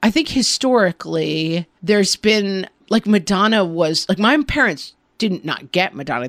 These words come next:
They were appalled by it. She was, like, dancing around in bras with, like, crucifixes and, like, burning them and, like, kissing girls. And they were like, "Ah,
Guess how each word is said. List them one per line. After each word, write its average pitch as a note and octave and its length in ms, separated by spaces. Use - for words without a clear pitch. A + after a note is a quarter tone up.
They F#3+ 120
were D#4 260
appalled - 880
by - 120
it. - 200
She - 140
was, A#3+ 100
like, C4 160
dancing A3 320
around B3+ 200
in - 80
bras F3 480
with, G3 120
like, E3 100
crucifixes F#3 840
and, E3 80
like, D3+ 200
burning F3 420
them F3+ 260
and, D3+ 120
like, - 360
kissing G#3 360
girls. E3+ 600
And E3+ 100
they D#3+ 60
were E3 100
like, D#3+ 180
"Ah, B4 580